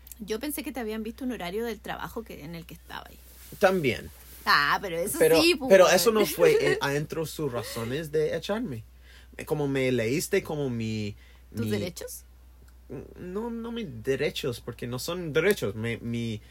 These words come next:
Speaker 2: de qué estaba acusado.
Speaker 1: Ah.
Speaker 2: Y su, como, su punto de creencia, por qué me estaba echando de la París.
Speaker 1: Ya.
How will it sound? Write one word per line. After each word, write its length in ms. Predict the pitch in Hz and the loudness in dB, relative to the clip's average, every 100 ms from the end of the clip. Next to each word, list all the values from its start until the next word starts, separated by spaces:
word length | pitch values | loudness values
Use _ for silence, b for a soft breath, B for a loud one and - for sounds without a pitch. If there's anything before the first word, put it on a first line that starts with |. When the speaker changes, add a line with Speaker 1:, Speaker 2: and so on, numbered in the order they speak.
| B B | B B
Speaker 2:
de 100 | 117 | -8
qué 200 | - 135 | -2 -4
estaba 460 | 135 120 110 107 101 | -2 -4 -2 -2 -2
acusado. 960 | - - - 113 - 117 85 87 139 - - - | -6 -10 -10 -12 -6 -4 -4 -8 -12 -14 -14 -6
Speaker 1:
Ah. 300 | 202 254 262 | -4 -4 -2
Speaker 2:
Y 120 | 127 233 226 | -2 -2 -8
su, 540 | 220 160 165 170 165 B B - | -6 -4 -2 -2 -6 B B -10
como, 840 | 127 123 120 113 110 110 107 104 - - - - - | -6 -4 -4 -4 -6 -6 -8 -10 -14 -20 -20 -20 -16
su 380 | - 151 156 - - - - | -10 -6 -6 -8 -20 -20 -6
punto 340 | 139 135 139 | -6 -2 0
de 160 | 131 104 | 0 -2
creencia, 680 | - 95 107 160 - 208 202 B B | -6 -6 -4 -6 -4 -4 -4 B B
por 160 | - 110 | -6 -4
qué 140 | 147 | -4
me 100 | 139 131 | -4 -4
estaba 280 | 135 127 120 | -2 -2 -2
echando 480 | 117 - 120 123 | -6 -6 -6 -6
de 160 | 113 110 | -6 -4
la 160 | 110 107 | -6 -6
París. 460 | 104 95 - - - 180 | -10 -10 -14 -20 -18 -14
Speaker 1:
Ya. 200 | 170 | -12